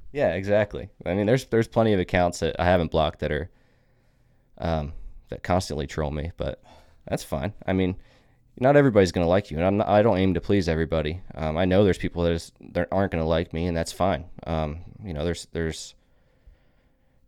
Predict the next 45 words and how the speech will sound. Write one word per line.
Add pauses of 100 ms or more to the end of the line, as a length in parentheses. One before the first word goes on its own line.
(580)
there's
no
need
to
try
to
please
everybody,
because
then
you're
not
really
your
true
self.
So (400)
I,
that's,
that's
my
number
one
thing,
is
I
try
to
be
myself. (880)
Um,
whether
that's
me
being
quiet
or
staying
out
of
something
or
jumping
in
or